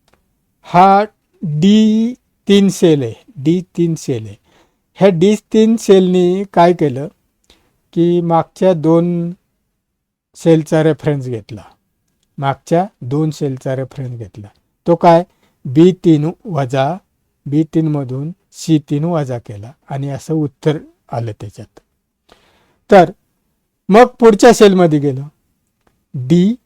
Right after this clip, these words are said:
चार, हा डी चार सेल आहे. ह्या डी चार सेलमध्ये काय केलंय, ह्या स-,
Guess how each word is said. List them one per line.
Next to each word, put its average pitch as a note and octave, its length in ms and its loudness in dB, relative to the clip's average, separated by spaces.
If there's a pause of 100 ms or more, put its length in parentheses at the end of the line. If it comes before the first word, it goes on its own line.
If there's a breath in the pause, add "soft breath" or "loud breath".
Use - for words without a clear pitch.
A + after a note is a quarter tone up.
(200)
चार, C#3+ 300 2 (400)
हा D#3 80 -2
डी D#3+ 220 2
चार D#3+ 280 0
सेल C3+ 280 -6
आहे. B2 120 -12 (600)
ह्या D#3+ 80 2
डी E3+ 220 2
चार G3+ 240 4
सेलमध्ये F3+ 500 2
काय E3 180 2
केलंय, D#3 340 0 (1400)
ह्या G3+ 180 6
स-, - 160 -8